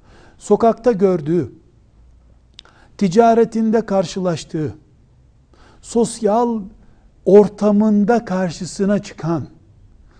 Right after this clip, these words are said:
sıkıntılardan dolayı bunalıp hayattan nefret etmesi, ölümü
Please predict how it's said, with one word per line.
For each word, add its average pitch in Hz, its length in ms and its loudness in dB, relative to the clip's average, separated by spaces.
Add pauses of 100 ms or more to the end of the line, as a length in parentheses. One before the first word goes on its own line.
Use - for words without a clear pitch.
(100)
sıkıntılardan 214 1120 0
dolayı 123 280 -10 (1080)
bunalıp 208 720 2 (840)
hayattan 220 680 2
nefret 226 420 0
etmesi, 147 520 -8 (1040)
ölümü 220 580 2